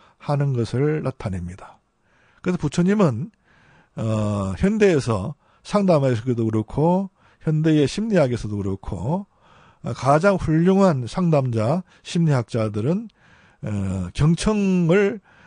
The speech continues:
어, 하는 사람을, 어, 최고로 치죠. 네, 그런 부-, 부분이라면 부처님은 가장 훌륭한 상담자였고, 어, 지도자였고, 그 훌륭한 심리학자였던 것 같습니다.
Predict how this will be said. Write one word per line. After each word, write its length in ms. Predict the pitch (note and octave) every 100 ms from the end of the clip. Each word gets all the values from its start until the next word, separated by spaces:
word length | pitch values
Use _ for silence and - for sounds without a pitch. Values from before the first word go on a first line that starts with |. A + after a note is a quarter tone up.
| - -
어, 340 | G#2+ G#2+ G#2
하는 460 | G#2 D#3+ D3+ C#3 C3
사람을, 600 | - A#2+ A2+ A#2+ E3 F#3 - _ _
어, 240 | - G#2 F#2
최고로 340 | - F3 E3 C3+
치죠. 520 | - E3 D3+ G#2+ - _ _ _ _ -
네, 160 | D#3 A#2+
그런 320 | A#3 A3+ G3+
부-, 180 | F3 D#3
부분이라면 840 | D#3+ D#3+ D3 B2 A2+ A#2+ D3 E2+ _ _ _ _ -
부처님은 640 | B2+ C#3 C#3 C#3+ C#3+ G#3+ - _ _ - _
가장 300 | - B2+ C3+
훌륭한 500 | A#2 C3+ C#3+ D3+ D3+
상담자였고, 1300 | C#3 C3 B2+ B2+ B2 A#2 A2 - A2+ F#2+ B2 F#3+ G3+ _ _ _ _
어, 200 | - F#2+ F#2
지도자였고, 1160 | - D3+ E3 A3+ D#3+ G#2+ G2+ - F#2+ A#2 F#3 F3 _ _ _ _ -
그 100 | C3
훌륭한 760 | C#3+ C3 C#3 C#3+ E3 B2+ G2+ - _ _ C#3
심리학자였던 1040 | - E3 D3 B2 B2 - C3 A2+ - A2
것 120 | B2+
같습니다. 680 | D3 F#2 - G#2 F#2+ G2 -